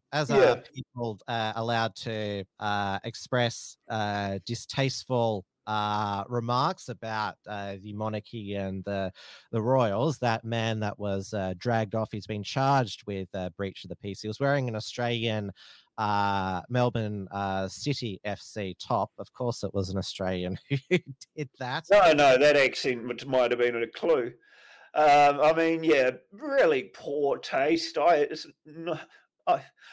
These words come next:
Speaker 2: I've, I've protested a few things in my time, like Waitangi Day at Waitangi, um, but I would <laughs> certainly not be, uh, heckling the royals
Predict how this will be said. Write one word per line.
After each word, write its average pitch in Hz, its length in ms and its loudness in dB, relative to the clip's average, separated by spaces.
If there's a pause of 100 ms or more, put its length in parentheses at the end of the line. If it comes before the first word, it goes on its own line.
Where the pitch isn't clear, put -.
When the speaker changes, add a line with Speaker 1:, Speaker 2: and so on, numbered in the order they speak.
(120)
Speaker 2:
I've, 220 220 4 (100)
I've 233 220 2
protested 165 640 0
a 131 60 -2
few 143 260 -6
things 135 340 -8
in 123 80 -8
my 131 280 -2
time, 143 340 -4
like 135 180 -2
Waitangi 139 680 0
Day 143 340 0
at 139 120 -2
Waitangi, 147 640 0 (500)
um, 143 360 6
but 156 240 4
I 156 220 8
would 160 300 2
<laughs> - 0 -
certainly 214 680 2
not 156 320 2
be, 139 340 2
uh, 131 300 4
heckling 139 580 -4
the 127 100 -4
royals 135 800 2